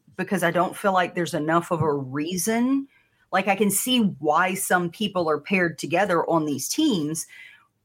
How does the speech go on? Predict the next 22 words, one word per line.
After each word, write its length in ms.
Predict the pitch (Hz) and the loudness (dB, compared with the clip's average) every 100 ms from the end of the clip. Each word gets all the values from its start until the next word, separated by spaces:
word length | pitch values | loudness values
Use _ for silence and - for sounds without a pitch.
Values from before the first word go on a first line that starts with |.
| _ | _
but 140 | 190 175 | 0 2
I 140 | 175 | 0
don't 360 | 143 196 214 214 | 0 0 0 0
see 220 | 226 202 | 0 2
enough 280 | 190 185 196 | 2 0 0
of 120 | 170 | -2
a 80 | 170 | 0
reason 500 | 175 175 156 170 160 | 0 0 0 -2 -2
for 720 | - 170 165 156 151 143 - _ - | -4 -2 2 2 2 0 -6 _ -12
the 160 | 151 190 | -6 -4
teams 420 | - 202 190 - | 0 2 2 0
to 60 | |
be 100 | 175 | -4
facing 880 | 180 - 190 175 - 180 165 160 139 135 143 | -4 -2 0 0 0 -2 0 -2 -6 -12 -8
one 220 | 170 180 | -2 0
another, 400 | 160 160 151 143 | 2 2 0 -2
with 220 | 165 208 | -2 -2
the 100 | 233 | 0
exception 480 | 226 - 175 170 185 | 0 0 -2 0 0
of 240 | 170 165 - - - _ | 0 -2 -14 -20 -20 _
Marc 360 | 151 156 180 - | -2 2 0 2
Mero 580 | 175 156 151 147 151 | 2 4 4 4 2